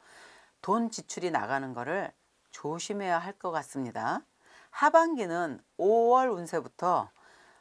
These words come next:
아주 좋은 운으로 들어갑니다. 사업운, 또 개업운, 직장의 이동운, 문서운 다 좋은 데로 흘러갑니다.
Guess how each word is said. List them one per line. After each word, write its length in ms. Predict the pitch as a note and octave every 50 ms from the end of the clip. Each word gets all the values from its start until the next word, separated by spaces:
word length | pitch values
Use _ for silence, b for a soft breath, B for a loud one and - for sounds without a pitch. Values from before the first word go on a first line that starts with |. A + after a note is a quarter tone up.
| b b
아주 420 | - B2 D#3+ G3 G#3 C#4 D4 C#4+
좋은 320 | C#4 - G3+ G3+ G#3 G3+ F#3+
운으로 240 | F3 E3+ D#3+ E3
들어갑니다. 800 | F3 - E3+ E3 D#3 D#3 C#3 C3 B2 A2+ A#2 A#2 A2+ G#2+ G#2+ - _
사업운, 880 | _ - - - A3+ B3 C4 C4 C4 C4 B3+ - - - A2+ G2+ G2+ - _ _ _ _ -
또 320 | D#3 D#3 D3 C#3+ C#3 C3+ -
개업운, 680 | - - D#3 F#3 A3 B3 B3+ G#3+ F3+ F3 F#3 A3+ D#4+ - _ _ _ _ _
직장의 720 | - - A3 - _ - - B3 A#3+ A#3 B3 B3+ A#3+ G3
이동운, 480 | D#3+ C3+ D3+ C3+ C3 A#2+ A2+ G#2+ G2+ G#2 _ _ b b b b b b b b
문서운 760 | D3 F3 A#3 C4+ D4 C#4 - C#4+ C4 A#3 F#3 C#3 A2 F#2+ F2 - _ _
다 300 | - - - - - -
좋은 300 | - - - G#3+ B3 B3
데로 220 | A#3 A#3 A3 A3 A3
흘러갑니다. 840 | A#3+ B3+ B3+ A3+ G3 E3 D#3 D#3 C#3 C3+ B2+ C#3 D3 C3+ A2 -